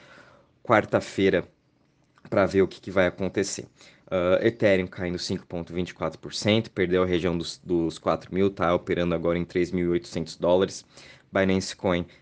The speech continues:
caindo três ponto sessenta e cinco por cento a quinhentos e trinta e três dólares. Ah, Solana caindo cinco por cento a cento e cinquenta e cinco dólares.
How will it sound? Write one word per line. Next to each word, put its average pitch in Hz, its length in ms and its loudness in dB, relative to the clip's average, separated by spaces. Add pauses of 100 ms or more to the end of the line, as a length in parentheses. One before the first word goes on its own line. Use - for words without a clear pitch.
(120)
caindo 90 320 -2
três 90 320 -2
ponto 87 260 -4
sessenta 87 380 -6
e 78 40 -6
cinco 80 220 -8
por - 160 -18
cento 92 400 0
a 90 100 -8
quinhentos 87 540 -4
e 87 60 -6
trinta 95 340 -6
e - 20 -2
três 78 340 -4
dólares. 90 520 0 (380)
Ah, 90 160 -2
Solana 110 480 4 (200)
caindo 87 320 -4
cinco - 340 -6
por - 160 -12
cento 92 420 -2
a 95 60 -10
cento 90 240 -4
e - 40 -12
cinquenta 82 260 -8
e - 20 -8
cinco - 260 -12
dólares. 87 460 2